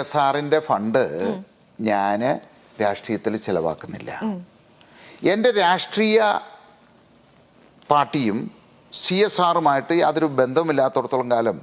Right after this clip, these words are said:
Speaker 2: ഉം.
Speaker 1: അതിനെപ്പറ്റി നമ്മൾ സംസാരിക്കേണ്ട കാര്യമില്ല.
Speaker 2: ഇല്ല, അതവിടെ നിർത്തി. ഞാൻ ചോദിക്കുന്നത് എങ്ങനെയാണ് നമ്മളിപ്പോ ജനങ്ങൾക്ക്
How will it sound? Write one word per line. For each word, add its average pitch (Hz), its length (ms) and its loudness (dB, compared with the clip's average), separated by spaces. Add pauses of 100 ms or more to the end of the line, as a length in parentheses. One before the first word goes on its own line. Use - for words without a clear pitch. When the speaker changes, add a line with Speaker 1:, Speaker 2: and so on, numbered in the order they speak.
(180)
Speaker 2:
ഉം. 190 60 -12 (640)
Speaker 1:
അതിനെപ്പറ്റി 196 460 0
നമ്മൾ 202 220 2
സംസാരിക്കേണ്ട 185 580 0
കാര്യമില്ല. 147 340 2
Speaker 2:
ഇല്ല, 294 120 0 (120)
അതവിടെ 294 300 4
നിർത്തി. 269 300 0
ഞാൻ 247 160 -2
ചോദിക്കുന്നത് 262 420 0
എങ്ങനെയാണ് 269 600 2
നമ്മളിപ്പോ 233 300 0 (100)
ജനങ്ങൾക്ക് 330 440 2